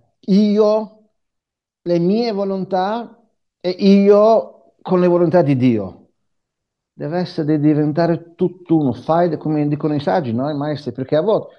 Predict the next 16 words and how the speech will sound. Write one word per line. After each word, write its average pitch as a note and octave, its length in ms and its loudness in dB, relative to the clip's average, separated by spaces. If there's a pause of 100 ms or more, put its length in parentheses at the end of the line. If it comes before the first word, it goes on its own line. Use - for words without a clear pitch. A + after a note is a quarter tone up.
(600)
fai D3+ 220 -2
della C#3+ 180 -4
tua D#3 140 -8
volontà D3+ 380 -8
la D3+ 60 -6
volontà A#2 280 -10
di G#2 160 -12
Dio. G#2+ 460 -2 (1080)
Comincia F#3 760 2
tu A#3+ 280 2
a F3 120 2
volere D#3 480 -4
quello D3+ 220 -10
che C3+ 260 -10
Dio D3 420 2
vuole. G#2+ 680 -4